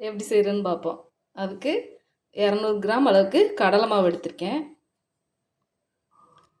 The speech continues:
ரெண்டு டேபிள் ஸ்பூன் அளவுக்கு பச்சரிசி மாவு சேர்த்துக்கிறேன். கொஞ்சம் ஒரு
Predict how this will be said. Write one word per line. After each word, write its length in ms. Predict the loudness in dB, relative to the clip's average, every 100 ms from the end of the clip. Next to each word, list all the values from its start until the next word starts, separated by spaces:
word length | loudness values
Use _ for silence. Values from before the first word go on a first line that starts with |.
| _ _ -14
ரெண்டு 280 | -8 -6 -2
டேபிள் 260 | 0 0 -2
ஸ்பூன் 220 | -6 -2
அளவுக்கு 320 | 0 0 2 0 0 -6 -20 _ -10
பச்சரிசி 420 | -2 0 0 0
மாவு 180 | -2 -4
சேர்த்துக்கிறேன். 480 | -6 -10 -10 -10 -10 -14 _ _ _ _ _ _ _ _ _ _ -20 -20 _ _ _ -20 _ _ _ _ _ _ _ _ _ _ _ _ _ _ _ _ _ _ _ _
கொஞ்சம் 360 | -6 -4 -2 0
ஒரு 100 | 2